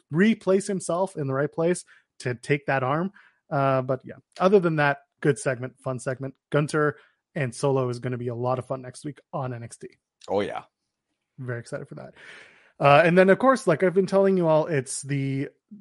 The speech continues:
Speaker 1: American Wrestle Boys in the Creed brothers taking on Imperium at Stand and Deliver, I assume, where the Creed brothers win the tag titles.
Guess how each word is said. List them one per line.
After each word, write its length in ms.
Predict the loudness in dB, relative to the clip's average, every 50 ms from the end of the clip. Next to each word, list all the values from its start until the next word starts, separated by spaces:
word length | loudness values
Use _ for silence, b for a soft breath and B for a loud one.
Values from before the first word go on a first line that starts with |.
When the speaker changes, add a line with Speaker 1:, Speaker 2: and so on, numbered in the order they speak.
| -20 _ _ _ _ -18 _ -8 -8 -6 -2
Speaker 1:
American 880 | -2 0 0 2 2 4 4 4 4 2 0 0 -2 -2 -2 -2 -2 2
Wrestle 400 | 4 4 4 2 2 -2 -2 -2
Boys 800 | 0 0 0 0 0 0 0 -2 -4 -6 -8 -12 -14 -16 -18 _ _ _ _ _ _ _ _ _ _ -8
in 300 | -6 -6 -4 -4 -6 -8 -4 -2
the 300 | 0 0 0 -2 -4 -8 _ _ _ _ _ -18
Creed 360 | -10 -4 -2 -2 0 -2 -4 -4
brothers 600 | -4 -6 -6 -6 -8 -16 -16 -18 -20 -20 -20 _ _ _ _ _ _ _ _ _ _
taking 260 | -6 -6 -4 -4 -2 -2
on 100 | -2 -2
Imperium 420 | -4 -4 -2 0 0 0 0 -2 -4
at 80 | -6 -6
Stand 200 | -6 -6 -4 -4
and 140 | -4 -4
Deliver, 380 | -4 -4 -4 -4 -4 -4 -6 -6
I 100 | -6 -8
assume, 480 | -10 -10 -10 -12 -10 -10 -10 -12 -14 -16 _ _ _ _ _ _ _ _ _ _ _ _ _ _ -14
where 360 | -8 -4 -2 0 2 0 0
the 160 | -2 -4 -6 -6
Creed 220 | -4 -4 -4 -2
brothers 260 | -2 -2 -2 -2 -4 -4
win 140 | -6 -6 -6
the 60 | -8
tag 180 | -8 -10 -12 -8
titles. 320 | -10 -10 -10 -12 -16 -20